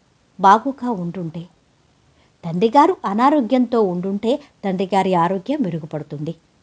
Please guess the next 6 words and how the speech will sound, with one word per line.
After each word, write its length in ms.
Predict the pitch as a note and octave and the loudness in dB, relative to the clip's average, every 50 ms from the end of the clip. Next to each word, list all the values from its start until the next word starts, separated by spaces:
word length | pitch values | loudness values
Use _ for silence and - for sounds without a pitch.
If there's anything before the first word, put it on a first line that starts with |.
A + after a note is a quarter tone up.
| A#3 - | _ 4
అంతేకాదు, 540 | C4+ D4+ D4 A4+ A4+ A4+ G4+ F#4+ D#4 - G#3+ - _ _ _ _ _ _ _ - | 4 4 6 4 2 2 0 -2 -2 -2 -6 -8 _ _ _ _ _ _ _ -6
తండ్రి 260 | A#3 A#3 C4 C4 E4+ D#4+ D#4 | -2 0 0 0 0 0 0
గారితో 340 | B3+ A3+ G#3+ - - A3+ A3 F#3+ F#3+ G3+ | -2 -2 -2 -2 0 0 0 0 0 0
ఏమైనా 300 | G#3 A3 A3 G#3+ G#3+ G#3 G#3 _ - | 0 0 -2 -2 -2 -4 -6 _ -6
తగాదాలు, 560 | F3+ F3 E3 G#3+ A3+ A3 A#3 A3+ A3 G#3 A3 C4 - - _ _ - | -6 -6 -4 -4 -6 -4 -4 -2 -2 -2 -2 -4 -6 -8 _ _ -6
ఇటువంటివి 500 | A#3 A#3+ E4+ F#4 G4+ G4+ G4+ F#4+ D#4+ D4+ | -4 0 2 2 2 2 0 -2 -4 -4